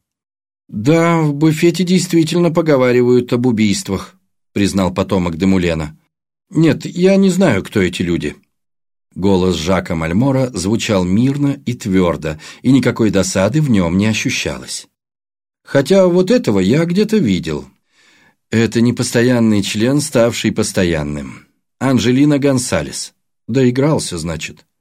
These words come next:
«Вот здесь он в костюме», сказал Данглар. «Красивый рисунок»,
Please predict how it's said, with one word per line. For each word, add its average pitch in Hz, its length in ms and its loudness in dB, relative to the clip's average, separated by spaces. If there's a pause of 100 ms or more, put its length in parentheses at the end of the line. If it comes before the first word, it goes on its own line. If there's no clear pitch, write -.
(500)
«Вот 160 180 2
здесь 175 320 2
он 117 160 4
в 107 80 -6
костюме», 95 580 0
сказал 87 440 -2
Данглар. 82 500 -4 (520)
«Красивый 190 520 -2
рисунок», 185 540 -2